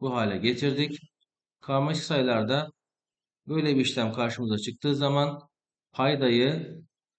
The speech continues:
e, pay ve paydayı paydanın eşleniği ile çarpacağız. Şu şekilde. Bunu da yazdığımız zaman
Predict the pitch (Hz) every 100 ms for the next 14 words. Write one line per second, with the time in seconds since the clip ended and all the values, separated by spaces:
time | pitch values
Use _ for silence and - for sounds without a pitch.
0 | _ _ _ - 110 107 107 107 107 135
1 | 139 139 120 - 131 127 123 143 147 135
2 | 127 127 139 165 135 123 - 135 135 143
3 | 135 107 117 156 - - _ _ _ _
4 | - 139 120 127 110 104 123 139 - -
5 | _ _ _ _ _ _ _ - 131 123
6 | 104 98 95 127 165 - - _ _ _
7 | _ _ _ _ _ _ _ _ _ 160
8 | 147 127 131 170 - _ _ _ _ _
9 | _ _ _ _ _ _ _ - 135 139
10 | 143 143 147 143 127 127 110 113 165 170